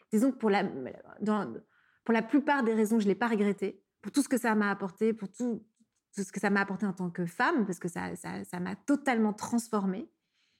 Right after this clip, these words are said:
euh, profondément. Ou, ou, ou en tout cas, ça, ça, ou, ou peut-être que si ça m'a pas transformée, ça, j'ai, j'ai, je me suis, euh, mieux rencontrée, on va dire. Et, euh, mais ce qui me manque, euh, ce qui me manque dans le métier d'actrice,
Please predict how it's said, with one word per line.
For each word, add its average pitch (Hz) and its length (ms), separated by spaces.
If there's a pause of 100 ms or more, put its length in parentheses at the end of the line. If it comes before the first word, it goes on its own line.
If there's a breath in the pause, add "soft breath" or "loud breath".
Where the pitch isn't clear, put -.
(260)
euh, 175 440
profondément. 208 720
Ou, 208 200
ou, 226 240
ou 226 80
en 220 80
tout 226 140
cas, 285 180
ça, 202 380
ça, 165 280
ou, 226 260
ou - 20
peut-être 269 320
que - 100
si - 300
ça 247 80
m'a 240 160
pas 262 100
transformée, 262 560
ça, 247 220
j'ai, 202 260
j'ai, 202 260 (480 soft breath)
je - 160
me 214 240
suis, 233 440
euh, 202 80 (1300)
mieux 220 300
rencontrée, 233 760
on 190 60
va 185 120
dire. 202 220 (800 soft breath)
Et, 208 280
euh, 196 720
mais 214 160
ce 214 100
qui - 140
me 233 160
manque, 247 480
euh, 196 800
ce - 80
qui 247 100
me 240 140
manque 208 300
dans 196 100
le 190 80
métier 190 280
d'actrice, 185 480